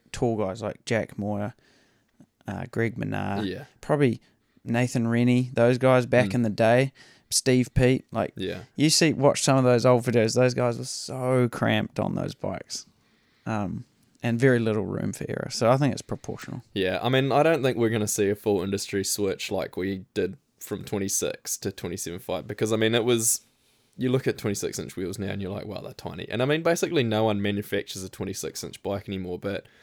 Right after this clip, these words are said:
Speaker 2: twenty-nine wheels are big, and they do suit bigger people for the most part. So I think we're still gonna see most companies offering probably both.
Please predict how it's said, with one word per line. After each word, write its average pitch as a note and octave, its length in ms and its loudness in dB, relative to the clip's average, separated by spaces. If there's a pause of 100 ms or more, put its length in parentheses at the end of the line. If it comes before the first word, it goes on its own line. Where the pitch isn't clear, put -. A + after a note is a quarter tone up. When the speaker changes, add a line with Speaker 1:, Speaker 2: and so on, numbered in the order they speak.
(380)
Speaker 2:
twenty-nine A2+ 720 2 (220)
wheels G#2 580 0 (160)
are G#2 340 -2 (460)
big, F#2 320 0 (300)
and G#2+ 120 -4
they G#2+ 100 0
do G#2 280 2
suit G2 420 -2 (680)
bigger G2 240 -2
people B2 380 -4
for F2 140 -8
the F#2 80 -6
most F#2+ 240 -8
part. F#2+ 280 -4
So G2+ 320 0 (440)
I C3 100 4
think D3 140 4
we're A#2 80 4
still A#2 200 2
gonna G#2+ 160 0
see G#2 200 2
most F#2+ 260 -2
companies F#2+ 360 -4
offering F#2+ 580 -4 (800)
probably G2 260 2
both. G2+ 420 -2